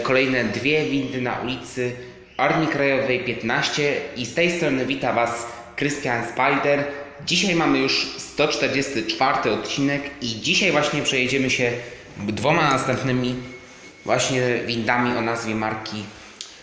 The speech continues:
Otis. Więc już nacisnęliśmy przycisk i czekamy na jedną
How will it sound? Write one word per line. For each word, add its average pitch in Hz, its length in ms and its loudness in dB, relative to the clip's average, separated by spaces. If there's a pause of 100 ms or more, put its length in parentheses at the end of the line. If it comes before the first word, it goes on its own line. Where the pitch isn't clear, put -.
(160)
Otis. - 560 -2 (480)
Więc 120 180 2
już 127 140 2
nacisnęliśmy 127 680 0
przycisk 147 460 0 (160)
i 123 220 -6
czekamy 131 380 0
na 127 120 2
jedną 117 380 -2